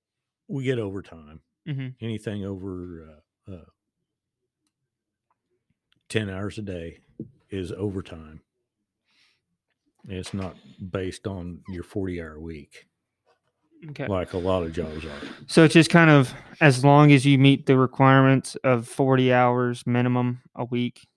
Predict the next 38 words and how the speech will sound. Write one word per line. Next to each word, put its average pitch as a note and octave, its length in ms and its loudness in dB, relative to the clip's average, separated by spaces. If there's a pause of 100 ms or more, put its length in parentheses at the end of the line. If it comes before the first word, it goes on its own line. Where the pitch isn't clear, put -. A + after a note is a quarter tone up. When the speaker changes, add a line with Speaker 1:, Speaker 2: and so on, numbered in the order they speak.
(1700)
Speaker 2:
How, E3 380 2 (340)
okay, B2+ 320 -2 (260)
I C#3+ 60 -6
guess C#3+ 180 -2
my C3 200 -4
question B2+ 340 -4
would B2 140 -6
be, B2 260 -6
how C3+ 640 0 (1400)
often B2+ 460 0
do A#2 80 -8
you A#2 100 -6
get A2+ 160 -6
overtime? A2 420 -10
How C3+ 180 -2
often C3+ 300 -2
do B2+ 80 -6
you B2+ 80 -4
reach B2+ 280 -6
that - 160 -4
forty B2+ 300 -4
hours A#2+ 340 -2
and B2+ 100 -6
they're A#2+ 80 -6
like, A2+ 180 -8
"Hey, B2 220 -4
we've A#2+ 160 -6
got B2 140 -4
another B2 260 -6
job A#2 420 -4
that's - 320 -12 (400)
pretty B2 220 -8
pressing"? B2 380 -6
Speaker 1:
Oh, D#3+ 320 -2
we'll, D3+ 260 -4
we'll C3 260 -6
probably A2 360 -6
get, G2+ 280 -8